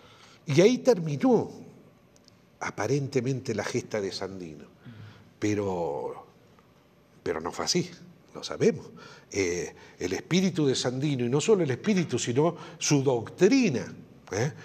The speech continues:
La doctrina de Sandino y la obra misma de los propios soldados de Sandino le dieron continuidad.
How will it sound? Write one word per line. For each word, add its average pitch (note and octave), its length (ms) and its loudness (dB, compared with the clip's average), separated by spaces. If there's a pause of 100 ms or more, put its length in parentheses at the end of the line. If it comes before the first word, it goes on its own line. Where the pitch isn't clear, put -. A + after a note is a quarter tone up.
(140)
La A2 120 2
doctrina G3 600 2
de C#3 140 2
Sandino C#3+ 460 2
y B2 40 2
la C3+ 160 6
obra A3+ 380 6
misma B2+ 600 0 (540)
de B2 180 2
los B2+ 180 2
propios G3+ 540 2
soldados C#3+ 600 4
de C3+ 100 2
Sandino F3+ 500 0
le C#3 120 0
dieron C#3+ 300 0
continuidad. A#2 1000 0